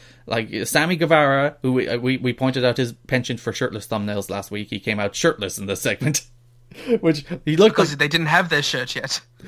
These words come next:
Speaker 1: That's true. He couldn't come out wearing the shirt. Uh, fair enough. He has an excuse. He, he was not allowed to wear his shirt 'cause they didn't reveal the name yet.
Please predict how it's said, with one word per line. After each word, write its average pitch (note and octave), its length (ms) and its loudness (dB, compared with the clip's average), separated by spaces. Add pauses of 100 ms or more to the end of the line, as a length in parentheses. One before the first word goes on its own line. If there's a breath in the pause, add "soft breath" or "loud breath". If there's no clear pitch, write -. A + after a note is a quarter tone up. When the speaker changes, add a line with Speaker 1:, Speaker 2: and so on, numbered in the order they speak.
Speaker 1:
That's C3+ 380 2
true. G3+ 340 6
He A#2+ 100 0
couldn't C#3+ 280 4
come B2+ 120 -4
out C3 140 2
wearing A#2+ 240 4
the G#2+ 80 -2
shirt. G2+ 500 -2
Uh, A#2+ 100 0 (120)
fair C3+ 120 6
enough. G#2+ 180 -2
He A2 100 -2
has A#2 160 4
an A#2 60 -4
excuse. G2 420 -6
He, G2+ 260 -6
he A#2 200 -2
was A#2+ 180 6
not C3+ 140 4
allowed B2 180 6
to A#2 60 -2
wear B2 260 8
his A#2+ 160 0
shirt A2+ 320 0
'cause G2 160 -4
they G#2 100 0
didn't G2+ 200 -2
reveal G2+ 260 -2
the G2+ 100 -2
name G#2 280 0
yet. F#2+ 280 -6